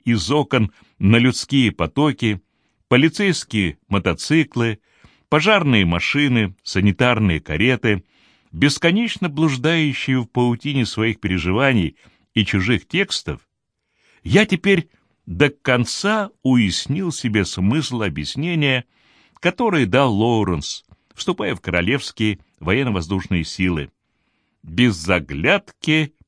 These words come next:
погрузиться в грубую среду. Как там дальше? И, наконец,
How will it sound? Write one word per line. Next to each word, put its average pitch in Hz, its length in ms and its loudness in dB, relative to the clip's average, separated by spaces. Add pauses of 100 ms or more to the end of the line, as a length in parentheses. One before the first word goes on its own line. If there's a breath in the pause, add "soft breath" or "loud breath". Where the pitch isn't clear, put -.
(160)
погрузиться 107 1160 0 (300)
в 76 180 -10
грубую 117 600 0
среду. 90 520 -2 (760)
Как - 320 -2
там 190 300 -2
дальше? 170 580 -2 (760 soft breath)
И, 131 120 2
наконец, 202 600 2